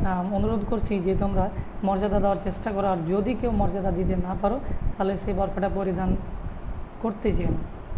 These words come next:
আশা করি, আহ, আমার এই কথাগুলো যদি কারো ভালো লেগে থাকে, তাহলে লাইক, কমেন্ট, শেয়ার করতে ভুলবেন না, এবং যত পরিমাণে শেয়ার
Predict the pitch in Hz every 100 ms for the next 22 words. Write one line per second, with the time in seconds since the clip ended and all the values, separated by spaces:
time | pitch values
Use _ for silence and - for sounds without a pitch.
0 | - - - - - - - - - -
1 | - - - - 208 214 220 220 - -
2 | 220 202 190 190 196 196 190 208 202 196
3 | 202 - - - - 196 196 190 185 190
4 | 185 180 190 196 202 202 202 254 - -
5 | - - 196 180 185 185 196 - - -
6 | - - - - - - - - 208 190
7 | 190 190 - 190 196 190 - - - 185
8 | 185 190 190 180 196 220 240 262 - -
9 | 220 226 240 233 175 208 247 254 - 285
10 | 220 247 233 226 214 - 208